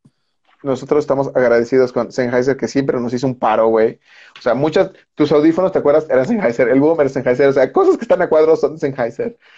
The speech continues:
Eh, eh, Cervecería Guanajuato también nos dio todas las chelas que estaban ahí tomando los personajes, etcétera. Muchas cosas nos las patrocinaron, Pizzatánicos entre ellos también.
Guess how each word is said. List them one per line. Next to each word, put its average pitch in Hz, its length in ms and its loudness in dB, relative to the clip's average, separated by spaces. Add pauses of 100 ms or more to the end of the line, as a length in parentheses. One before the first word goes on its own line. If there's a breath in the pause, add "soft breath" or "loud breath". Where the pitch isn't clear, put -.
(220 soft breath)
Eh, 131 380 0 (240 loud breath)
eh, 127 460 2
Cervecería 139 480 0
Guanajuato 131 640 0
también 123 460 -2
nos 127 200 -4
dio 139 240 2
todas 170 200 2
las 156 120 0
chelas 160 220 0
que - 60 -20
estaban 143 220 0
ahí 143 100 2
tomando 123 300 0
los 131 80 -4
personajes, 123 360 -4
etcétera. 123 460 0 (580 soft breath)
Muchas 240 420 0
cosas 196 380 0
nos 139 180 -2
las 120 180 0
patrocinaron, 123 880 -4 (160)
Pizzatánicos 135 680 -6
entre 117 480 0
ellos 127 340 2
también. 120 400 -4